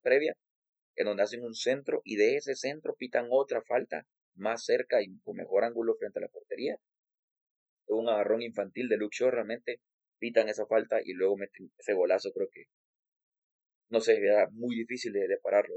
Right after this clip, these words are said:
¿verdad? Iba muy fuerte, creo que la posición no iba en el, en el ángulo, pero creo que la pelota iba fuertísimo, ¿verdad? O sea, que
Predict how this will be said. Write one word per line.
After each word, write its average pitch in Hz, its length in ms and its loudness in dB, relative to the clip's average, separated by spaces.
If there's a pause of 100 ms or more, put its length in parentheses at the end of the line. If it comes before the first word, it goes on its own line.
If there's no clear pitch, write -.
¿verdad? 98 160 2
Iba 107 220 6 (100)
muy 123 360 -6
fuerte, 120 360 0
creo 117 160 4
que - 80 2
la 110 100 2
posición 117 520 -4
no 117 120 0
iba 127 340 8 (460)
en 104 200 2
el, 101 340 0
en 101 140 0
el 98 100 4
ángulo, 190 440 0 (320)
pero 107 180 2
creo 120 180 4
que 113 80 0
la 110 80 4
pelota 107 240 -4
iba 120 240 2
fuertísimo, 95 720 -6
¿verdad? 95 180 -2
O - 20 -2
sea, 107 160 -2
que 104 120 -4